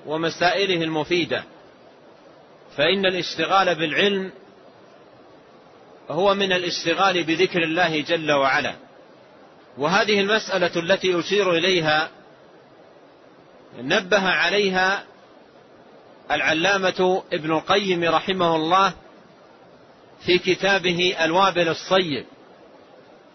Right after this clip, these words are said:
وهو كتاب عظيم النفع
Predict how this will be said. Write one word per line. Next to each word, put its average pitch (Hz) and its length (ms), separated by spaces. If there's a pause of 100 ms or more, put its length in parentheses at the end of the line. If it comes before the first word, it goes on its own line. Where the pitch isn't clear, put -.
(400)
وهو 165 200
كتاب 175 460
عظيم 170 520
النفع 180 640